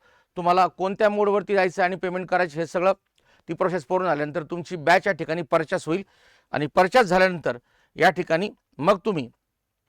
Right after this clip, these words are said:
हे तुम्हाला पर्च-, हे इथं पर्चेस झाल्यानंतर,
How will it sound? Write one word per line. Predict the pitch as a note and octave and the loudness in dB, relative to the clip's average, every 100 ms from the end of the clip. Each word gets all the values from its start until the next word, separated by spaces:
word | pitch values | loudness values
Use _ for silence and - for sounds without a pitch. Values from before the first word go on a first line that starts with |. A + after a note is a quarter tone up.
| _ _ _ - | _ _ _ -6
हे | F3 | -4
तुम्हाला | G3 F#3 F#3+ | 0 2 4
पर्च-, | G3 F#3 - | 2 2 -4
हे | D3 | -4
इथं | E3+ G3 | -2 0
पर्चेस | F#3 F#3+ F3+ A3 | 2 2 2 2
झाल्यानंतर, | F3 E3+ E3+ B2+ | 2 2 -2 -4